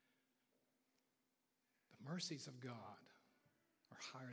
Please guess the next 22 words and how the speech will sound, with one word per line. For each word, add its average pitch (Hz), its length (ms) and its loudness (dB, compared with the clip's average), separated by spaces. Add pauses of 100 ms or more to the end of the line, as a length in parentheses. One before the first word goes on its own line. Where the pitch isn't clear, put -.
than 117 80 0
the 120 80 -2
heavens. - 480 -12 (1400)
But, 110 140 -4
beloved, 131 320 8
it 127 120 6
is 120 200 4 (580)
this 151 260 8
life 113 120 2 (1200)
and 113 80 0
this 120 220 2
life 127 200 4
alone 131 340 6
where 104 120 -2
you 104 140 -2
choose 101 640 -2 (340)
to 143 60 2
either 120 220 4 (120)
bring 135 220 6
yourself 143 380 6 (120)
under 139 220 8
God's 123 480 4